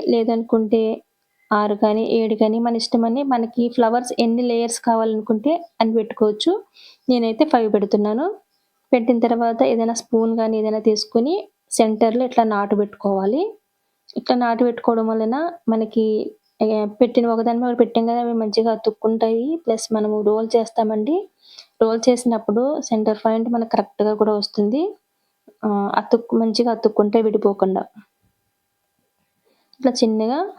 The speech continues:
రోల్ చేసుకోవాలి. ఫ్లవర్స్ అయితే చాలా ఈజీ,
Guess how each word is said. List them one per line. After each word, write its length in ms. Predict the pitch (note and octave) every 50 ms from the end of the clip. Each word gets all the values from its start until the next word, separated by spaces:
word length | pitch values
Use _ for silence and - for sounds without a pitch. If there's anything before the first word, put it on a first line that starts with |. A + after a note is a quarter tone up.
| _ _ _ _ _ _ _ _ _ _ _ _ _ _ _ _
రోల్ 240 | - A#3 A3+ G#3+ G#3
చేసుకోవాలి. 680 | G3+ A3+ G#3 G3+ - - G#3 G3+ G3+ G3 G#3 G#3+ C#4 F4+ G4+ F#4+ - _ _ _ _ _ _ _ _ _ _ _ _ _ _ _ _ _ _ _ _ _ _ _ _ _ _ _ _ _ _ _ _ _ _ _ _ _ _ _ _ _ _ _ _ _ _ _ _ _ _ _ _ _ _ _ _ _ C5+ C5+ _ _ _ _ _ _ _ _ _ _ _ _ _ _ _ _ A#4+ _ _ _ _ _ _ _ _ _ _ _ _ _ _ _ _ _ _ -
ఫ్లవర్స్ 340 | B3+ A#3+ A#3 A#3 A#3 A#3 - C4
అయితే 300 | A#3+ A#3 A#3 A#3 C4 C4+ C#4+ - D#4 - A#3+
చాలా 320 | - - A3+ A3+ A3 A3 A3+ A#3
ఈజీ, 340 | A3+ A3+ A3 A3 A3 A#3+ C4+